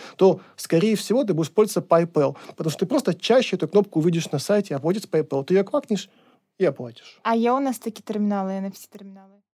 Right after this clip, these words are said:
Speaker 1: Я ж тебе
Speaker 2: Україні?
Speaker 1: рассказывал о том, что у нас уже более семидесяти процентов Н Ф С
Speaker 2: О.
Speaker 1: терминалов. Украина в данном случае является
Speaker 2: Так.
Speaker 1: лидером.
Speaker 2: Заслухалась тебе. Вибач. А, дивись, мені відомо, що сервіс, ем,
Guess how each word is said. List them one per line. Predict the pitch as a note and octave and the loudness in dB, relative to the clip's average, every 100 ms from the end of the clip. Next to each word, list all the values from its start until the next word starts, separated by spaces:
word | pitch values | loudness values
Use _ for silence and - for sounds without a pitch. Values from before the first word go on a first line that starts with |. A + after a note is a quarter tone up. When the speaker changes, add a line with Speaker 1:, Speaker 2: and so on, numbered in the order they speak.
| _ F3+ | _ 2
Speaker 1:
Я | |
ж | F3+ | 4
тебе | G3+ G3+ | 6 4
Speaker 2:
Україні? | |
Speaker 1:
рассказывал | G#3 G#3+ F#3 D#3+ | 4 2 4 4
о | |
том, | C#3+ A3 | 4 2
что | - D#3 | 2 2
у | |
нас | D#3+ E3+ | 4 2
уже | D3 D3 | -2 0
более | E3+ F3+ E3+ | 4 4 2
семидесяти | - E3 E3 - | 0 0 0 -4
процентов | D#3+ E3+ - D3 C3 B2 | -4 -4 -2 -2 -4 -6
Н | C#3 | -4
Ф | C#3 | -2
С | B3 | -2
Speaker 2:
О. | |
Speaker 1:
терминалов. | G#3+ D#3 C#3+ B2+ B2+ A#2 - _ _ _ _ _ | -2 -2 -2 -4 -6 -12 -18 _ _ _ _ _
Украина | D#3 D3 B3 A#3 | -2 4 4 6
в | |
данном | F#3 F3 | 4 2
случае | - A#3 G3+ - - _ - | 0 -2 -4 -6 -12 _ -4
является | F3 F3 G3 F#3+ | 0 4 4 2
Speaker 2:
Так. | F3 | 2
Speaker 1:
лидером. | F3 G#3+ F#3+ C#3+ C#3 - _ _ | 2 0 -2 -4 -6 -16 _ _
Speaker 2:
Заслухалась | G#3+ B3 G3+ - F3+ F3+ | -10 -10 -10 -8 -10 -10
тебе. | - F3+ F#3+ F#3+ _ _ _ _ _ | -12 -10 -12 -14 _ _ _ _ _
Вибач. | A3 A3+ G3 G3 - - - - | 0 0 0 -4 -10 -16 -20 -4
А, | A3 G#3+ G#3+ G#3 G#3+ | 2 4 4 2 0
дивись, | G#3 C4+ C4+ | -2 -4 -2
мені | A#3 B3+ | -4 -4
відомо, | C#4+ C4 F4 | -2 -2 -2
що | A#3+ - | -2 -6
сервіс, | - E4 D#4 - - | -2 -2 0 -4 -2
ем, | A3+ A3 A3 G#3 | 2 4 4 0